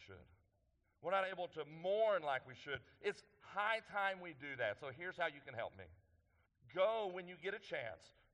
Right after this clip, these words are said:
to the website or on the Q R code. At the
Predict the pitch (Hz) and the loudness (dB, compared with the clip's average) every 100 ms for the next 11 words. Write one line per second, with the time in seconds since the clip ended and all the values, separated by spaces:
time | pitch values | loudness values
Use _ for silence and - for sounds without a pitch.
0 | - 190 185 175 160 - _ _ - 170 | -6 -2 0 -2 -6 -16 _ _ -6 -6
1 | 147 175 170 - - 120 113 165 - - | 0 2 2 2 -2 2 2 0 -8 -20
2 | _ _ _ - 175 226 220 220 - - | _ _ _ -2 4 6 6 4 -2 -4
3 | - 196 185 175 - - 226 208 208 208 | 4 4 4 -2 -8 -14 -2 4 4 2
4 | - 139 131 131 147 | 0 0 0 -2 -6